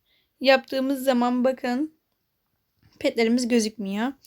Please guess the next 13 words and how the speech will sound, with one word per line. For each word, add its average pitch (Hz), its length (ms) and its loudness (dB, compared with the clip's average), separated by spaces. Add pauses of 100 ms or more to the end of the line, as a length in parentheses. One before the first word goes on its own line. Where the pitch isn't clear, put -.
(320)
Bunu 302 360 2
bir 294 80 -4
tek 311 200 -4
petlerde 285 560 0
değil 302 260 -2
böyle 277 180 2
her 285 160 2
yerde 254 320 0
kullanabilirsiniz. 254 1300 -4 (680)
Enter 247 1000 -4 (1900)
search 240 920 -4 (840)
üç 254 180 -12
nokta 233 520 -8